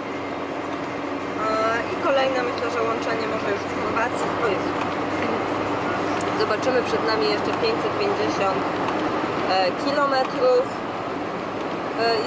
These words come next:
zadowolona jestem, że sobie wzięłam koc z domu, bo, bo właśnie dwie bluzy są spakowane tylko do torby. A autentycznie jest zimno, szczególnie że musi być włączona dmuchawa na przednią szybę,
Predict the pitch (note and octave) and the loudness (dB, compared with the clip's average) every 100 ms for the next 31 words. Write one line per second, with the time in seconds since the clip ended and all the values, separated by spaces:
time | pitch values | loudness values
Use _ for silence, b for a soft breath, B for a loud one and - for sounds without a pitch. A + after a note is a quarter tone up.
0 | C4+ C4 B3 B3+ B3+ A#3+ A#3 A#3 A3 D4+ | 2 4 4 4 4 2 2 0 -2 0
1 | A4+ A#4+ A3 D4+ - C#4+ B3+ - - - | 0 2 0 0 2 2 2 -2 -6 -2
2 | A#3 G#3 G#3+ B3+ C#4 E4+ - - - - | -2 0 0 0 -2 -4 -6 -6 -4 -4
3 | - - - G3+ G#3+ G3+ G3+ G3+ G3+ G3+ | -4 -4 -4 -2 2 4 4 4 4 2
4 | G#3+ G#3 G#3 G#3 A3 G#3+ G#3+ G#3+ G#3+ G#3+ | 0 0 0 0 -2 0 0 0 0 0
5 | - - - - - - - C4+ B3+ A#3+ | -2 -2 -2 -2 -2 -2 2 2 4 2
6 | D4 - A3+ - A3+ A3+ A3+ A3 A3 - | 2 -2 -2 0 -2 0 2 2 0 -4
7 | G#3+ G#3 G#3+ G#3+ - G#3+ G#3 G#3+ G#3+ - | -2 -2 0 0 2 2 2 0 0 -2
8 | - - - - - - - - - - | -4 -4 -4 -4 -4 -4 -4 -4 -4 -4
9 | - - - - - G#3+ G#3 D4+ A4 - | -4 -2 -2 -2 0 2 2 0 -4 -2
10 | A#3+ A3+ A#4 - C5+ A4 A#4 G#4+ A3+ G#3+ | 0 0 0 -2 -2 -2 -2 -2 0 -2
11 | G#3+ G#3+ - - - G#3 G#3 A3 G#3+ G#3 | -2 -2 -2 -2 -2 -2 0 0 2 0
12 | G#3 G#3+ G#3+ G#3+ G#3 G#3 G3+ G#3 - - | 0 0 2 2 0 0 0 -2 -4 -4
13 | - - - - - C4 A3+ A3+ B3+ - | -4 -4 -4 -4 -2 0 2 2 2 2
14 | A3+ F#3 | 2 4